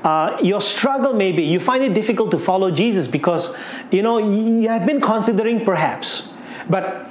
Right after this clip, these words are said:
you're struggling to take that step because there are so many things that you don't understand. There are so many things that you don't believe about Jesus or what the Bible says. You find it, some, you, you kind of just wrestle with some of the, uh, truths that you find in the scriptures.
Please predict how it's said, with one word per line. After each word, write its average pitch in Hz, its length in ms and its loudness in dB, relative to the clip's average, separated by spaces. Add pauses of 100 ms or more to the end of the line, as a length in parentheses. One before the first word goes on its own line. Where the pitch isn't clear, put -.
(140)
you're 262 160 4
struggling 269 640 0
to 185 100 2
take 196 200 0
that 170 140 2
step 208 240 0
because 170 260 2
there 175 100 2
are 156 60 -2
so 277 120 0
many 262 220 2
things 254 280 0
that 151 140 2
you 151 80 2
don't 185 200 0
understand. 143 540 -2 (480)
There 202 80 2
are 185 60 0
so 294 120 2
many 302 140 2
things 277 220 0
that 202 120 0
you 165 120 2
don't 202 260 0
believe 156 520 0
about 147 320 0
Jesus 180 340 0
or 139 160 0
what 151 140 0
the 147 60 0
Bible 185 360 0
says. - 400 -2 (200)
You 185 100 2
find 254 240 0
it, 254 480 -4
some, 277 440 0
you, 294 520 0
you 240 140 2
kind 320 300 0
of 208 60 0
just - 160 0
wrestle 214 460 2
with 185 120 0
some 269 220 0
of 165 100 -2
the, 175 100 4
uh, 202 460 -2 (100)
truths - 460 0
that 180 140 0
you 160 120 2
find 185 360 2
in 233 240 2
the 240 80 2
scriptures. - 640 -2